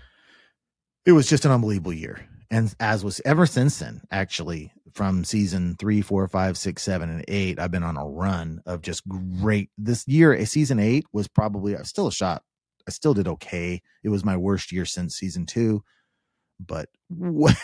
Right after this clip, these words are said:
I mean, you can't even compare season eight with season two. You just can't even compare them as far as success rates.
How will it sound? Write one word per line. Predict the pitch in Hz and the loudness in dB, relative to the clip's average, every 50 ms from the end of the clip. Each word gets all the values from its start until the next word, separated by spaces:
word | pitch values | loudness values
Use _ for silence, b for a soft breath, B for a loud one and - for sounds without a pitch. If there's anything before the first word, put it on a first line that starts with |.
| - | -2
I | 208 - - - | -2 -2 -2 -4
mean, | 202 202 - - | -6 -6 -4 -4
you | 175 180 156 143 | -4 -4 -4 -4
can't | - - 175 170 156 135 | -2 2 2 2 4 4
even | 156 147 135 143 135 | 2 2 2 2 0
compare | 117 135 123 110 127 123 120 | 0 0 2 4 4 4 4
season | 113 - 127 117 107 113 110 | 2 2 0 0 2 2 2
eight | 110 110 | 2 2
with | 113 120 107 | 0 -2 -2
season | - 107 107 98 92 92 87 | 0 0 0 0 0 -2 -2
two. | - 92 85 69 - - _ _ _ _ _ _ _ _ _ _ _ | -2 -4 -4 -4 -6 -12 _ _ _ _ _ _ _ _ _ _ _
You | 104 | -6
just | 98 113 135 123 - | 0 0 0 0 2
can't | 147 135 123 | 2 4 4
even | 120 113 104 | 4 2 2
compare | 95 95 85 - 90 85 82 | 0 -2 -4 -2 -2 -4 -4
them | - - 64 | -6 -8 -12
as | - - | -12 -10
far | - 80 69 | -8 -8 -8
as | - - | -8 -10
success | - - - - - - - | -14 -12 -12 -12 -12 -14 -16
rates. | - - - - - | -18 -20 -20 -20 -20